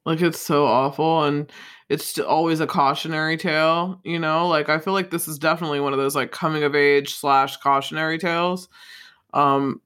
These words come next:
of something you just don't want to happen to you, and, and just, yeah, it's just, it's just awful, too, because it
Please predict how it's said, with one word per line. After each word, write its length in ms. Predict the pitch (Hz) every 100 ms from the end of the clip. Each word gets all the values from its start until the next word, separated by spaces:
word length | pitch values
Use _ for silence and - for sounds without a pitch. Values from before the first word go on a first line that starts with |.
| -
of 140 | 139
something 320 | - 147 139
you 100 | 131
just 160 | 127 -
don't 160 | 123 92
want 160 | 131
to 80 | 131
happen 640 | 131 117 147 156 165 175 180 190
to 120 | 180
you, 320 | 165 160 170
and, 240 | 143 131 - _ -
and 180 | 147 143
just, 360 | 147 - -
yeah, 440 | 151 147 196 160 -
it's 100 | -
just, 280 | 202 - - - - - - -
it's 120 | 208
just 160 | 285 254
awful, 380 | 156 170 180 175
too, 180 | 156 190
because 300 | 165 175 160
it 140 | 160